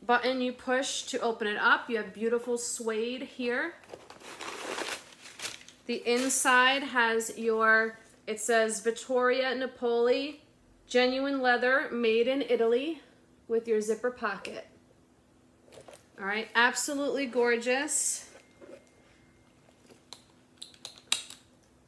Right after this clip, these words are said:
Excellent, excellent condition, Vittoria Napoli, and we are doing this one for forty-eight dollars. Gorgeous. Next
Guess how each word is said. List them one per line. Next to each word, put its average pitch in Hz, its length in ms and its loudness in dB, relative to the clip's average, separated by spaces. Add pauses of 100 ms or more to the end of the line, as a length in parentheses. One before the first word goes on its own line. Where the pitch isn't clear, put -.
(460)
Excellent, 294 680 -2 (100)
excellent 254 600 -2
condition, 254 680 -2
Vittoria 247 960 -2 (240)
Napoli, 285 800 -4 (280)
and 220 280 -2
we 233 160 -2
are 233 80 2
doing 233 280 0
this 226 180 -2
one 226 140 -2
for 220 120 -10
forty-eight 226 920 -6 (100)
dollars. 175 640 -4 (160)
Gorgeous. - 800 -14 (2250)
Next 269 360 0